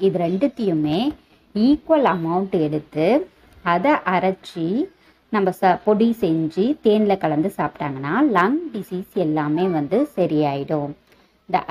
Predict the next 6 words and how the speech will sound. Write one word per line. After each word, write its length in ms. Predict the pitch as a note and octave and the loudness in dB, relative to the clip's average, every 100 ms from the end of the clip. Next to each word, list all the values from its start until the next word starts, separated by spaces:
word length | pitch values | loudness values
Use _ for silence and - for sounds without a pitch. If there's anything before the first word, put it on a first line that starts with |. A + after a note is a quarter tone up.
| F3+ | 0
அக்ரகாரம் 760 | E3 A#3 G#3 E3+ D#3 D#3 A#3 D#4 _ _ _ - | 2 2 4 2 4 2 0 -4 _ _ _ 0
வல்லாரை 540 | F3 F#3 C4+ E4+ D#4+ G3 - | 2 4 4 4 2 -2 0
சாற்றுல 640 | E3+ G#3+ B3+ C4 A3+ F3 D3 | 2 2 0 -2 0 0 0
வந்து 280 | C#3+ C#3+ A#3+ - G#3 | -4 0 -2 -2 -8
அரைச்சி 520 | E3 E3+ - - D#3+ E3+ D#4 - _ _ - | -4 -4 -4 -8 -2 0 0 -2 _ _ 0
பட்டாணி 540 | F#3 F3+ - C#4 D#4 | 0 0 0 4 4